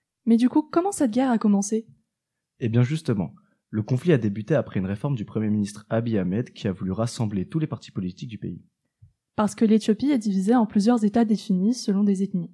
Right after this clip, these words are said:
Speaker 1: Il y a donc les Tigréens, les Oromos, les Afars, les Amharas.
Speaker 2: Exactement. Sauf que le parti politique des Tigréens, le Front de libération du peuple de Tigré, n'a pas voulu se rallier au parti politique proposé par le Premier ministre étru-, éthiopien.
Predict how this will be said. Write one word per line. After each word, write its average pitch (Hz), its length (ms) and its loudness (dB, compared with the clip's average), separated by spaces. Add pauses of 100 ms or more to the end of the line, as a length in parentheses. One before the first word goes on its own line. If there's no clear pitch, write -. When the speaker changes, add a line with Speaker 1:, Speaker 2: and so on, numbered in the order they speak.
(120)
Speaker 1:
Il 196 60 0
y 185 120 2
a 180 40 2
donc 185 200 -2
les 185 80 -4
Tigréens, 180 500 -6 (120)
les 202 200 2
Oromos, 185 460 0
les 196 140 -2
Afars, 196 440 -4 (140)
les 190 180 -2
Amharas. 185 640 -4 (400)
Speaker 2:
Exactement. 135 560 0 (260)
Sauf - 220 -4
que - 80 2
le 117 80 6
parti 120 260 -2
politique 131 320 -2
des 110 120 0
Tigréens, 98 580 -4
le 101 220 -8
Front 143 260 -6
de 113 80 0
libération 104 460 -2
du 107 140 -6
peuple 110 200 -4
de 90 80 -4
Tigré, 90 500 -6 (220)
n'a - 140 -2
pas 139 120 8
voulu 139 200 2
se 143 140 0
rallier 104 260 2
au 135 40 2
parti 110 280 -6
politique 98 440 -6
proposé 107 440 -4
par 98 140 -4
le 87 120 -6
Premier 113 400 -2
ministre 101 320 0
étru-, - 280 -8
éthiopien. - 420 -2